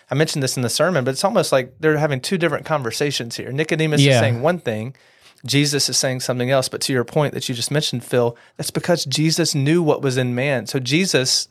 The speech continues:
Speaker 1: as he so often does, is going into a deeper issue
Speaker 2: Yeah,
Speaker 1: in the
Speaker 2: that's
Speaker 1: heart of
Speaker 2: right.
Speaker 1: Nicodemus.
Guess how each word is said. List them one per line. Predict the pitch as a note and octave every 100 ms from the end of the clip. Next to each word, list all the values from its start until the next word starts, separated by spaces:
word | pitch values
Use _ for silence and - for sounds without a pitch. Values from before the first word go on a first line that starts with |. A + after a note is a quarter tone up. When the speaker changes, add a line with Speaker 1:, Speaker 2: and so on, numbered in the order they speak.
| -
Speaker 1:
as | D#3 C#3
he | D3+
so | - D#3
often | C#3+ C#3
does, | B2+ C#3 B2+
is | A#2+
going | C#3+ D3 D3
into | C#3 D3 A#2+
a |
deeper | A#2 A#2 D3 F3+ D3+ B2
issue | - - - G#2+ G#2+ -
Speaker 2:
Yeah, | B2+ A2+
Speaker 1:
in | C3
the |
Speaker 2:
that's | -
Speaker 1:
heart | C#3 B2+
of | B2
Speaker 2:
right. |
Speaker 1:
Nicodemus. | B2 A#2+ A#2 B2 A2 - -